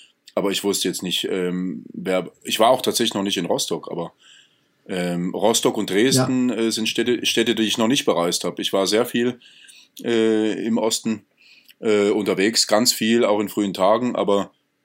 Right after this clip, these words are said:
Speaker 1: eben noch nicht in der Ecke. Und da würde ich eigentlich auch sehr, sehr gern dann mal kommen, wenn sich die Möglichkeit ergibt.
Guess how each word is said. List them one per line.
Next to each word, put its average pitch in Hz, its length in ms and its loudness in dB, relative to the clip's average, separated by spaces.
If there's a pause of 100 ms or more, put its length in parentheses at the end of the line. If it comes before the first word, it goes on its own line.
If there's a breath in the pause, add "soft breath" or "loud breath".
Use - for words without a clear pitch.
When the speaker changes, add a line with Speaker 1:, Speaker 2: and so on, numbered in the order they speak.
Speaker 1:
eben 101 180 2
noch 95 160 0
nicht 104 140 -2
in 104 100 -2
der 92 140 2
Ecke. 90 180 -2
Und 87 160 -2
da 90 120 0
würde 92 120 0
ich - 140 -2
eigentlich 92 320 -2
auch 92 140 -2
sehr, 101 200 2
sehr 95 160 0
gern 98 280 0
dann 92 140 0
mal 90 160 0
kommen, 123 300 2
wenn 92 120 -2
sich 87 140 -6
die 95 120 -4
Möglichkeit 90 500 -4
ergibt. 90 360 -8